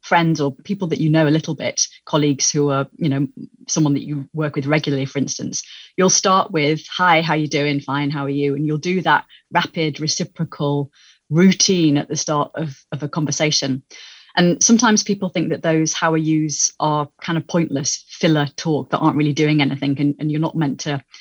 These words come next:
you know, respond to a "how are you" with, with all of your woes. But actually, what we see in real conversation when we look at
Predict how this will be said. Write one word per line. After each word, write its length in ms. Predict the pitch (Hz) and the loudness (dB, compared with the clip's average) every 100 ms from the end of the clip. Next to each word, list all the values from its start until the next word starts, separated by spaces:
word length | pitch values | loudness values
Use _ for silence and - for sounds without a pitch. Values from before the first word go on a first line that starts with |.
| - _ | -20 _
you 80 | 160 | -2
know, 240 | 147 139 - - 107 - - - | 0 0 -4 -12 -16 -16 -18 -6
respond 580 | 170 175 - 165 170 160 | 0 0 2 2 4 4
to 120 | 147 | 2
a 40 | |
"how 220 | 143 151 | 2 2
are 40 | 147 | 2
you" 220 | 151 151 | 0 0
with, 300 | 147 143 139 - | 0 -2 -4 -10
with 280 | 160 143 131 | -6 -6 -6
all 200 | - 156 | -2 -2
of 100 | 151 | 0
your 120 | 147 143 | 0 0
woes. 480 | 156 151 143 143 - - - - _ - | 2 0 0 -2 -8 -16 -20 -20 _ 0
But 120 | 190 | 2
actually, 640 | 226 254 233 196 165 - | 4 2 2 4 2 0
what 220 | - 180 170 | -4 -4 0
we 100 | 175 | -2
see 360 | - 175 175 - | -2 -2 -2 -2
in 260 | 170 185 175 | -2 0 0
real 180 | 160 147 | 0 -2
conversation 640 | 165 147 151 156 160 156 | -4 -6 -4 -2 -2 -2
when 100 | 151 | -2
we 100 | 151 | -2
look 200 | 196 | -4
at 80 | - | -6